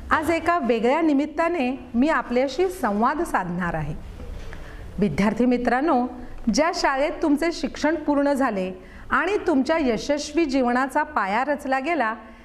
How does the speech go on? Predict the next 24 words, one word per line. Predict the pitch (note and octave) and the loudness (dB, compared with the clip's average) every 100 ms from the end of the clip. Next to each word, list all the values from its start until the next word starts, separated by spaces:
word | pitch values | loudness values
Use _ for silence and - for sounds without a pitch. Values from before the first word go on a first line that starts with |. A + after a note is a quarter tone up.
| - - | -20 -2
त्या | D4+ F4+ | 0 0
शाळेने | F4 C4+ A#3+ D4 C4+ A#3+ B3+ - | 0 0 2 2 0 -2 -8 -4
आपली | A#3+ C4+ D#4 | -2 2 0
तीस | E4+ D4+ F4+ F4+ | 0 0 2 2
वर्षे | C#4 A#3 G3+ D4+ | 0 0 0 -2
पूर्ण | D#4 B3+ B3+ D4+ | 0 0 2 2
केली | E4 A#3+ F#3 F3+ | 0 -2 -2 -2
आहेत. | D#3+ D3 - - - - - - | -4 -8 -12 -20 -20 -18 -18 -4
आपली | - - G#3 B3 | -2 2 2 4
शाळा | B3+ F#3+ G#3+ B3+ - | 2 2 0 0 0
आज | C4+ A#3+ A3 - - - - - | 0 0 -4 -8 -16 -18 -16 -2
समृद्ध | - B3+ B3+ E4 C#4 | 0 2 2 2 2
ग्रंथालय, | F4+ C#4+ A#3+ A3+ A#3 A3+ G#3+ G#3+ - - - - - | 2 2 0 0 0 2 0 -2 -8 -18 -20 -4 0
संगणक | B3 B3 C#4+ D#4 D#4 A3+ | 2 4 2 0 0 -2
कक्ष, | A3 - A3 G#3+ - - - | -2 -2 0 0 -4 -16 -2
डिजिटल | F3+ A3 F#3 A3+ D#4 | 2 4 4 2 2
क्लासरूम, | D#4+ C#4+ G#3+ G#3+ G3 G#3 G#3+ A3 - - - - | 2 0 0 -2 0 2 0 -4 -14 -18 -2 -2
अटल | C4+ E4 F4+ F4+ | 2 2 0 0
टिंकरिंग | D4+ D4 D4+ D4+ C#4+ | 0 2 2 2 2
लॅब | A3 G#3 G3 - - - G#3 | 2 0 -4 -12 -20 -12 -2
यांनी | A3 B3 E4+ | 0 2 -2
सुसज्ज | - G#3 C4 C4+ F4+ | -4 -2 0 2 2
झाली | D#4 A3+ F3+ | 2 0 -2
आहे. | E3+ D#3+ - - | -2 -4 -8 -14